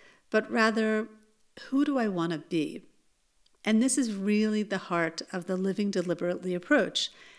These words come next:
that your way of being drives your actions, which drives what it is you want to create in your life.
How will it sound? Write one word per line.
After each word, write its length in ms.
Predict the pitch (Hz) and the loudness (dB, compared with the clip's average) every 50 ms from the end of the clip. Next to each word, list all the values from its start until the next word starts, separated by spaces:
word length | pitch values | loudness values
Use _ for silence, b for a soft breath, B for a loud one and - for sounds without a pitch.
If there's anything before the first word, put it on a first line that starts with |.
| B B B B B B - | B B B B B B -2
that 360 | 208 208 196 196 185 - - | 2 4 4 4 4 2 0
your 320 | 220 208 226 247 277 285 277 | 0 2 4 4 4 4 4
way 280 | 233 240 240 240 226 | 4 2 2 2 2
of 220 | 214 196 185 - - | 0 0 -2 -4 0
being 720 | 262 285 330 359 294 208 170 170 175 180 185 190 185 b b b b b b | 2 4 4 4 4 2 2 0 0 -2 -2 -4 -6 b b b b b b
drives 720 | - 202 202 208 233 277 277 233 196 196 196 202 - 226 | -4 0 2 2 4 4 4 4 4 4 2 0 -4 -2
your 160 | 208 202 220 | -2 -2 0
actions, 800 | - 269 330 370 339 - - - - - - 196 - - - - b b b b b - | 0 0 0 0 0 -2 -4 -4 -4 -8 -8 -8 -8 -8 -10 -10 b b b b b 0
which 300 | 226 262 254 - - - | 2 2 2 2 0 2
drives 540 | 190 180 165 156 156 160 170 196 208 - - - _ _ - | 2 4 4 4 2 2 2 0 0 -4 -8 -12 _ _ -10
what 260 | - 185 196 190 196 | -4 2 2 4 4
it 120 | 226 226 196 | 4 4 4
is 460 | 180 175 175 170 175 180 180 - - - | 4 4 6 4 4 2 0 -4 -8 -8
you 160 | - 208 202 | -6 -4 -4
want 240 | 180 190 180 175 175 - | -2 -2 -4 -4 -4 -6
to 100 | - 185 | -10 -8
create 380 | - - 190 180 165 170 175 - | -8 -6 -6 -6 -4 -6 -8 -8
in 140 | - 196 | -6 -6
your 160 | 196 208 214 214 | -4 -2 -2 -2
life. 540 | 233 285 339 320 - - - - - - | -2 -2 -2 -4 -4 -8 -12 -18 -20 -20